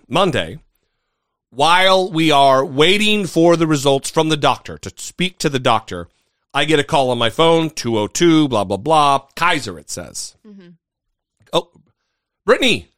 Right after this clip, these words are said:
Speaker 1: Brittany, Kaiser's on the phone. Get him on the phone. "Hello, uh, may I speak to Jesse Dollemore, please?" "Uh, this is he." "Um, I just wanted to know, you had a, a procedure on, on Friday.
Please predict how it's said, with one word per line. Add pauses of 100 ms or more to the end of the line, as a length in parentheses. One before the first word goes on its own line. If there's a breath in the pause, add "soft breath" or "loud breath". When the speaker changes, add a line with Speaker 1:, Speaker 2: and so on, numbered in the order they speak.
Speaker 1:
Brittany,
Kaiser's
on
the
phone.
Get
him
on
the
phone. (1040)
"Hello,
uh,
may
I
speak
to
Jesse
Dollemore,
please?"
"Uh,
this
is
he." (1600)
"Um,
I
just
wanted
to
know,
you
had
a,
a
procedure
on,
on
Friday.